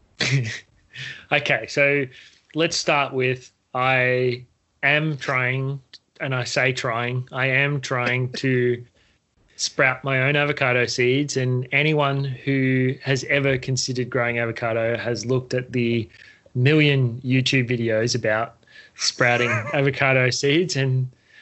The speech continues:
Speaker 1: hey, I thought it'd be a cool idea. So, um,
Speaker 2: <laughs> I, I sense this is moving in a direction like you've just wasted your time.
Speaker 1: Uh, it,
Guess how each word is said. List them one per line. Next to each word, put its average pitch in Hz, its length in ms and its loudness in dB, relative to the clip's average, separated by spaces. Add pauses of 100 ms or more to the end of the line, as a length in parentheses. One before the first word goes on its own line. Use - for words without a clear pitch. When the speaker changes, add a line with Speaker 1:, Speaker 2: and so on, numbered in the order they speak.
(160)
Speaker 1:
hey, 175 180 4
I 143 80 2
thought 180 140 2
it'd 165 120 2
be 156 120 4
a 147 40 2
cool 156 220 2
idea. 131 460 2
So, 139 320 2 (720)
um, 254 80 4
Speaker 2:
<laughs> - 480 4 (680)
I, 196 300 0
I 175 160 0
sense 196 420 -6
this 190 180 -4
is 170 160 -4
moving 160 340 -2
in 147 100 -4
a 143 80 -2
direction 147 500 -2
like 143 260 -2
you've 143 140 -4
just 143 240 -4
wasted 139 420 -4
your 135 100 -4
time. 120 500 -8 (440)
Speaker 1:
Uh, 240 500 0 (240)
it, 285 160 -12